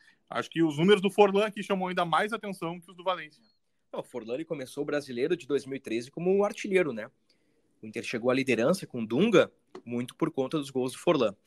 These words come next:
Speaker 2: Mas muito bem, né? Já criamos uma teoria aqui, o Luca apresentou a teoria,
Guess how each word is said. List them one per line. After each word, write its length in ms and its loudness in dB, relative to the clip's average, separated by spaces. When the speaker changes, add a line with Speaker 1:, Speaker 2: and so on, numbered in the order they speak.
Speaker 2:
Mas 160 8
muito 220 -2
bem, 220 6
né? 260 0
Já 520 0
criamos 300 -10
uma 140 -2
teoria 380 -6
aqui, 140 -10
o 40 -8
Luca 160 -8
apresentou 400 -8
a 20 -4
teoria, 320 -6